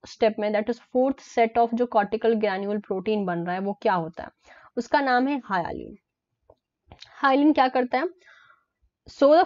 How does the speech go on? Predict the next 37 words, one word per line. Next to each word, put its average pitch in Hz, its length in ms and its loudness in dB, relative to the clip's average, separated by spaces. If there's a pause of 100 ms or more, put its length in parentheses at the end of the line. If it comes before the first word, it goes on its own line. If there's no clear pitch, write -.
fourth 330 280 2
set 294 220 2
of 320 200 2
cortical 262 420 2
granule 233 420 2
protein 240 320 2
include 233 320 0
the 247 120 2 (120)
hyaline, 190 380 0 (280)
form 262 200 6
a 277 80 0 (160)
coating 311 360 4 (120)
around 233 360 4
the 247 80 4 (120)
egg 202 240 0 (320)
which 247 240 -2
provide 233 340 6
support 254 440 -2
from 233 360 0
the, - 100 -16
uh, 196 240 -2
for 220 180 2
the 226 140 2
blastomeres 208 800 -2
during 185 320 -4
the 214 120 0 (140)
cleavage। 165 380 -8 (380)
अभी 269 160 4
जो 320 120 4
hyaline 254 420 0
बनता 269 340 0
है 254 140 -2
वो 269 180 0
क्या 262 140 2
करता 214 280 -2
है, 247 80 2
वो 240 120 0